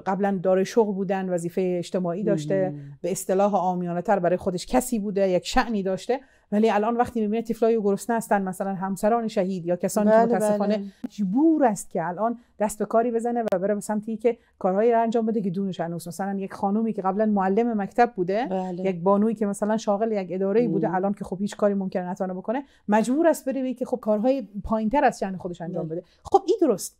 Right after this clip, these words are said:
Speaker 1: حالا سوال اینجاست که آیا همون لحظه که این رفتار رو یا در طول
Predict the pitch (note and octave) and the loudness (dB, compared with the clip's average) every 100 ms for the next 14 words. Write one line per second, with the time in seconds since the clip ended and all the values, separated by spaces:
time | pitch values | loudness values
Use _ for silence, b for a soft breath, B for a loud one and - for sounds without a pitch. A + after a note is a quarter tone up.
0 | _ F4+ G#4 - _ b b - A4 A#4 | _ 4 4 0 _ b b 2 4 4
1 | G4 F#4+ F#4 - A3 G3 E3+ G4 A4+ G3 | 4 2 2 0 0 0 2 2 4 2
2 | D#3 A3+ B3+ B3 B3+ A#3 A3+ B3 A#3 A#3+ | 2 2 4 4 2 0 -2 -4 -4 -2
3 | B3 A#3+ A#3 - B3 A#3+ A#3+ A#3+ A3+ A3 | 2 2 0 2 2 4 4 2 0 2
4 | A3+ G#3 F#3+ A3 - F4+ | 2 2 2 2 4 4